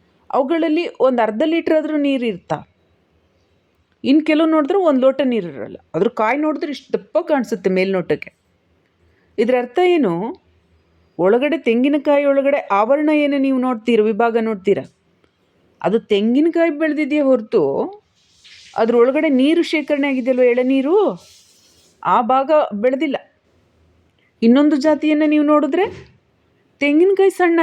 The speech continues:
ಇದೆ, ಆದ್ರೆ ಅದರ ಆಂತರಿಕ ವಿಭಾಗ, ಎಳ್ನೀರು ತುಂಬ್ಕೊಂಡಿರ್ತಕ್ಕಂಥ ಕ್ಷೇತ್ರ ದೊಡ್ಡದಿದೆ. ಈಗ ನಿಮಗೆ ಗೊತ್ತಾಗಿರ್ಬೇಕು, ಯಾವ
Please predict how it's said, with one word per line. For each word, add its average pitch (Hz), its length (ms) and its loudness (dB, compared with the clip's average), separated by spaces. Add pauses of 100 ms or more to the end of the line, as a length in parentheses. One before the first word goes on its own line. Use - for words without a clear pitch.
ಇದೆ, 175 300 -8 (840)
ಆದ್ರೆ 240 260 0
ಅದರ - 320 -2 (720)
ಆಂತರಿಕ 262 540 0
ವಿಭಾಗ, 208 420 0 (920)
ಎಳ್ನೀರು 302 500 2
ತುಂಬ್ಕೊಂಡಿರ್ತಕ್ಕಂಥ 302 840 0
ಕ್ಷೇತ್ರ 269 420 -2 (120)
ದೊಡ್ಡದಿದೆ. 170 960 0 (520)
ಈಗ 247 120 2
ನಿಮಗೆ 285 180 2
ಗೊತ್ತಾಗಿರ್ಬೇಕು, 240 680 -2
ಯಾವ 196 320 2